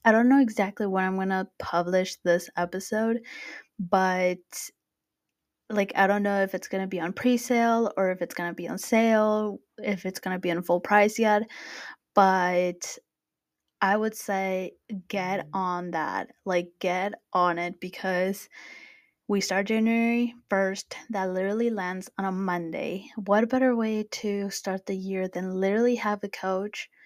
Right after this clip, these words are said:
have a glute program, and have the nutrition set and done for you? I don't think there's another better way.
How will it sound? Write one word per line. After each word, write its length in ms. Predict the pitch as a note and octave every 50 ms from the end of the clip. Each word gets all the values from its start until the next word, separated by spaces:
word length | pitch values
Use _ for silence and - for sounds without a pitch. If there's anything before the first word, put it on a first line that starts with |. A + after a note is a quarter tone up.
| - _ _ -
have 280 | - - G3 G3+ G#3
a 80 | A#3 A#3+
glute 320 | A#3 - - A3+ A3+ A3
program, 600 | - - G3 F3+ F#3 F#3+ F#3+ G3 G3+ G#3 G#3+ A3 G#3 _ -
and 80 | G#3
have 280 | G3+ - - G3+ F#3+ G3
the 100 | - G#3+
nutrition 880 | G#3 G#3 G#3 G3+ G3 - - F#3 F3 F3 - - F#3 F#3 F3+ F#3 F#3 - _ _ _ -
set 480 | - - - - F#3+ F3+ F#3 F#3+ - _ -
and 140 | G3+ F#3+ F3+
done 240 | F3+ E3 E3+ F3
for 160 | F3 - - E3
you? 280 | E3 E3+ D3+ - - _ _ _ _ _ _ _ _ _ _ _ _ _ _ _ _ _ _ _ - - - _ -
I 120 | - F#3+ G3
don't 160 | G3+ G3 F#3+
think 160 | G3 F#3+ F#3+
there's 160 | F#3 F3+ F3+
another 360 | F#3 F3+ F3 E3 E3 E3 D#3+
better 240 | E3 - - - -
way. 240 | - - D2+ - G3